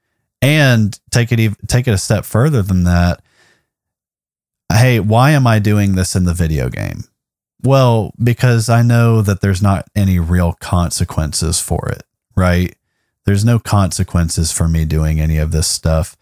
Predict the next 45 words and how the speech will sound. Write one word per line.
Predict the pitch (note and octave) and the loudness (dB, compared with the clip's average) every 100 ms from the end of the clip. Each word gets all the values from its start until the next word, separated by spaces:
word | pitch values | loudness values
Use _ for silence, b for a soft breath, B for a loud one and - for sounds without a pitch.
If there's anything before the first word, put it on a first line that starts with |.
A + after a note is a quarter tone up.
| b b b | b b b
But | C3 | -2
then | D3+ D3+ - | 0 -2 0
I | C#3 | -2
think | G#3+ A3+ | -2 -4
you | C4 | -2
do | B3 | 0
have | G#3 - | 0 -2
to | |
ask | F2+ G2 - | -2 -2 -2
yourself, | G#2+ - F#2 - | -4 -2 -2 -2
"Well, | A2 | 0
hey, | G#2+ A#2+ | 2 0
what | A2+ C#3+ | 0 0
if | E3 | 0
it | D3+ | -2
was, | G#2+ F#2+ F#2+ _ | 0 -2 -4 _
what | G#2+ A#2 | -2 0
if | D3+ - - _ _ - | 0 -4 -20 _ _ -2
there | G#2 G2+ | 0 0
wasn't | F#2+ A2 G2+ F2 - | 0 0 0 -2 -2
any | E2+ E2 | -2 -2
consequences | - E2 - - E2 - - - - | -4 -4 -6 -6 -6 -4 -6 -6 -6
for | - E2 D2+ | -4 -2 -2
it | C2 - | -4 -4
in | F2+ F2 | -2 0
real | F2 | 0
life? | E2+ F2 D#2 A#2 - _ _ _ _ _ _ - | 0 0 -2 -6 -12 _ _ _ _ _ _ -2
Would | G2 | 0
you | G#2+ | 0
treat | G2 A2 G#2+ | 0 0 0
it | G2+ | -2
the | |
same | F#2+ G2 F#2+ F#2+ | -2 0 2 2
way? | F#2 G2 G#2 G#2+ _ _ _ _ _ | 2 2 0 -2 _ _ _ _ _
I | F#2 | -2
mean, | F#2+ | 2
would | G2 G2+ | 2 2
you, | G#2 G2+ | 0 0
would | G#2 G2+ | -2 0
you | A2 | 0
be | G2+ G2+ | 0 0
doing | G2+ G2+ | 0 0
the | F2+ | -2
same | - G2 | -2 -2
thing?" | F#2 G#2 | 0 -2